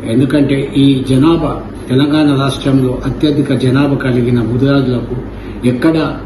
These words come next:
న్యాయం జరగడం లేదు. మేము కూడా గతంలో ఎన్నో ఉద్యమాలు చేసినాం, ఎన్నో పోరాటాలు చేసినాం,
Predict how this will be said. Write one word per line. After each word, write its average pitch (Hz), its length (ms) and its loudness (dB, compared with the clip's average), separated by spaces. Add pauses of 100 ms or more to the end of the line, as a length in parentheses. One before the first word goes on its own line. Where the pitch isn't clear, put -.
(200)
న్యాయం 135 360 4
జరగడం 127 460 2
లేదు. 117 240 -2 (420)
మేము 156 260 6
కూడా 147 200 2 (140)
గతంలో 143 420 2 (220)
ఎన్నో 151 380 4 (600)
ఉద్యమాలు 151 520 2
చేసినాం, 127 400 0 (120)
ఎన్నో 143 300 4
పోరాటాలు 139 680 0
చేసినాం, 123 300 -2